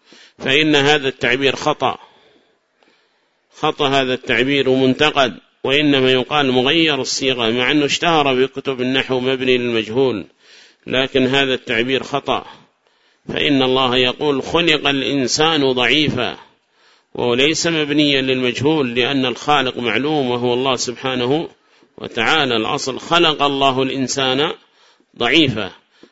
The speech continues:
فلا يقال مبني للمجهول، أي أن فاعل مجهول،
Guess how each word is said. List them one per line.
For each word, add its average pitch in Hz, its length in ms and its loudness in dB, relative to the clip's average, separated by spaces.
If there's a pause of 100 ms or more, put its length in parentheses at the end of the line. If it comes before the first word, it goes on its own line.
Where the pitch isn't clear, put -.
(200)
فلا 127 220 0
يقال 151 420 2
مبني 131 480 0
للمجهول، 123 600 -2
أي 120 200 0
أن 117 300 0
فاعل 123 380 0
مجهول، 113 520 -2